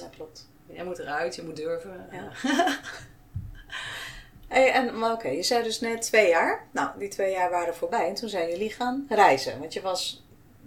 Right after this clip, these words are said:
Speaker 1: je bent niet meteen teruggegaan, je bent ook niet meteen doorverhuisd.
Speaker 2: Nee, nee, want wat gebeurde er? Mijn, eh, inmiddels ex-man, die, eh, die had zich eigenlijk van jongs af aan al voorgenomen, "Als ik, eh, veertig ben, dan gaan we een jaar reizen."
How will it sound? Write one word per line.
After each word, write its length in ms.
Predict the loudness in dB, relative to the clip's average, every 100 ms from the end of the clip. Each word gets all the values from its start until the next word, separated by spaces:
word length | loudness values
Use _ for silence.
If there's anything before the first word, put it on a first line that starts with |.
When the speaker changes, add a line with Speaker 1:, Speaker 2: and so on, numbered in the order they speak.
| -20 -20 -20 -18
Speaker 1:
je 120 | -8
bent 160 | -2 2
niet 180 | 2 0
meteen 680 | 2 8 8 8 0 -8
teruggegaan, 420 | -4 -4 -4 -2 0
je 60 |
bent 160 | 0 -2
ook 100 | -2
niet 180 | -4 -4
meteen 300 | -2 0 4
doorverhuisd. 760 | 6 4 0 -8 -8 -10 -14 -20 -20 -20 -20 -2
Speaker 2:
Nee, 440 | 2 6 6 4
nee, 280 | -2 -2 -2
want 280 | -6 -10 -10 -8
wat 160 | -6
gebeurde 380 | -4 2 2 4
er? 140 | 2 0
Mijn, 420 | -2 -2 -2 -4
eh, 420 | -4 -6 -8 -8
inmiddels 360 | -6 -4 -4 -6
ex-man, 600 | -6 -4 -4 -2 -6 -8
die, 360 | -14 -12 -8 -6
eh, 440 | -4 -4 -6 -6 -10 -14 -10
die 140 | -8
had 180 | -6 -6
zich 80 | -6
eigenlijk 280 | -8 -10 -10
van 120 | -6
jongs 240 | -2 -2
af 80 | -2
aan 140 | -4
al 100 | -4
voorgenomen, 640 | -4 -2 -4 -8 -8 -8 -8
"Als 240 | -10 -10
ik, 180 | -12 -14
eh, 80 | -12
veertig 420 | -8 -6 -6 -10
ben, 180 | -12 -10
dan 120 | -10
gaan 260 | -10 -8 -8
we 260 | -8 -10
een 60 | -8
jaar 200 | -6 -4
reizen." 360 | -4 -4 -6